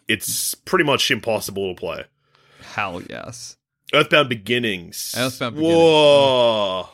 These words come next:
Speaker 1: Looking at pictures.
Speaker 2: Yeah.
Speaker 1: Yeah.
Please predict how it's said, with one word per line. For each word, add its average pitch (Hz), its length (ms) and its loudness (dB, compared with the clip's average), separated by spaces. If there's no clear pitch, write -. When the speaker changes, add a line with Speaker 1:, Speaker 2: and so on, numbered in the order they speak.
Speaker 1:
Looking 160 380 -4
at - 140 -4
pictures. 135 920 -6
Speaker 2:
Yeah. 135 340 -4
Speaker 1:
Yeah. 143 640 2